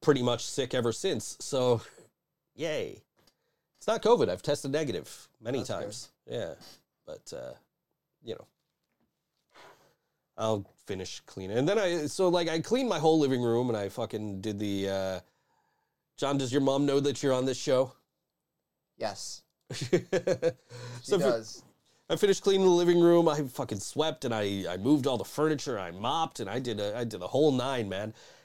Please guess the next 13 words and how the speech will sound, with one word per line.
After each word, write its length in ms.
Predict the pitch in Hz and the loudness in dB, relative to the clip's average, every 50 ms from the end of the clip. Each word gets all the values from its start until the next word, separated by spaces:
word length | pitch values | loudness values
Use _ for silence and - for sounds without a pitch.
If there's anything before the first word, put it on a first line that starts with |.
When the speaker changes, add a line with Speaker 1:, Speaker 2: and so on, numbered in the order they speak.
| _ _ _ _ _ _ _ _ _ _ - | _ _ _ _ _ _ _ _ _ _ -6
Speaker 1:
And 180 | 156 175 180 180 | -2 0 2 4
then 80 | 175 | 4
my 140 | 170 160 135 | 4 2 2
cats 280 | - - 147 135 120 - | 0 -4 -4 -4 -4 -4
get 100 | - 123 | -4 -4
into 160 | 107 107 101 | -2 0 0
a 20 | 95 | 0
fucking 300 | - - 117 95 104 98 | 0 0 -2 -2 -2 -4
huge 260 | 87 110 98 95 - | -4 -2 -2 -4 -4
fight, 220 | - - 113 95 | -4 -4 -4 -2
and 80 | 85 95 | -2 -4
there's 140 | 101 101 92 | -6 -6 -6
just 160 | 95 - - | -8 -12 -12